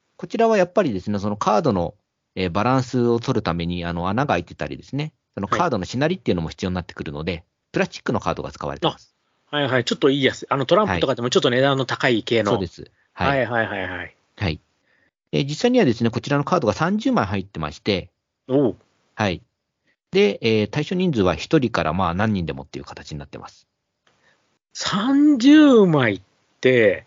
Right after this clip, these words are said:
Speaker 1: はい。
Speaker 2: まあ、なんか一見こう、あ、なんかカード少ないなっていうふうになんかね、
Speaker 1: はい。
Speaker 2: 思っちゃうんですけど、ということは裏を返せば、
Speaker 1: はい。
Speaker 2: 三十枚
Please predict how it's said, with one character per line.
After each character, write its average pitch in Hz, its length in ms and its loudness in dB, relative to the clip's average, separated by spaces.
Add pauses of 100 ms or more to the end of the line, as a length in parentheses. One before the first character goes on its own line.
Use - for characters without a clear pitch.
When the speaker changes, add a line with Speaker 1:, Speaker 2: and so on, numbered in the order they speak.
Speaker 1:
は 104 160 0
い。 85 80 -4
Speaker 2:
ま 220 60 -2
あ、 - 20 2
な 247 80 4
ん 220 60 0
か 175 80 4
一 214 320 2 (340)
見 320 280 2
こ 262 380 6
う、 240 60 -2 (240)
あ、 202 100 4
な 226 60 4
ん 233 40 2
か 160 100 2
カ 208 180 4
ー 170 40 4
ド 123 100 0
少 - 240 0
な 190 160 6
い 131 80 4
な 135 140 4
っ - 80 -2
て - 120 -4
い 104 60 4
う - 20 -6
ふ 117 60 -4
う 110 60 2
に 95 80 -2
な 95 120 0
ん - 60 0
か 95 120 -2
ね、 127 100 0
Speaker 1:
は 156 60 2
い。 - 40 2
Speaker 2:
思 147 120 4
っ 143 80 -2
ち - 100 0
ゃ 113 40 2
う 98 60 -2
ん 87 40 -10
で 95 60 -8
す - 80 -12
け 107 120 0
ど、 113 320 4 (1000)
と 320 140 8
い 330 120 8
う 339 80 6
こ 320 140 0
と 214 120 4
は 156 40 6
裏 202 220 6
を 190 80 6
返 143 240 2
せ 110 140 0
ば、 104 320 2 (160)
Speaker 1:
は 101 160 -4
い。 78 120 -6
Speaker 2:
三 220 480 2
十 220 300 4
枚 202 460 4